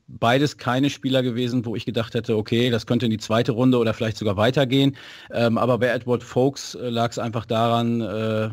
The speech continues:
ja, dass ich ihn nicht kannte. Der hat mich dann heute eines Besseren belehrt. Und wie gesagt, äh, Mike De Decker, die Leistung hat mich, hat mich nicht gewundert. Also ich weiß, er hat auf der Development Tour ein paar ganz gute Ergebnisse erzielt, aber,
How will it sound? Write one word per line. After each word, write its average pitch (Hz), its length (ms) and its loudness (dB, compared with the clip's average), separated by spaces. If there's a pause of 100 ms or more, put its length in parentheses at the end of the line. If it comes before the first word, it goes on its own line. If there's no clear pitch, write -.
(140)
ja, 107 180 -2
dass 95 200 -4
ich 110 120 -2
ihn 117 100 2
nicht 110 180 2
kannte. 120 320 2
Der 101 140 -2
hat - 200 -10
mich 107 160 -8
dann 101 160 -4
heute 104 220 -2
eines 101 180 -4
Besseren 95 400 -2
belehrt. 92 380 0
Und 92 180 -4
wie 98 80 0
gesagt, 95 380 2 (300)
äh, 110 160 4
Mike 123 260 2
De 131 100 2
Decker, 120 260 0
die 107 100 -2
Leistung 107 360 -4
hat 104 160 -6
mich, - 300 -12
hat 98 160 -14
mich 107 160 -10
nicht 101 180 -10
gewundert. 98 460 -4
Also 95 300 -4
ich 113 300 0
weiß, 135 280 4
er 151 60 4
hat 143 100 -2
auf 131 160 -2
der 131 140 2
Development 127 540 -2
Tour 135 280 -2
ein 104 300 -12
paar 123 160 -6
ganz 123 200 -8
gute 127 180 -4
Ergebnisse 117 440 -4
erzielt, 120 500 2
aber, 107 320 0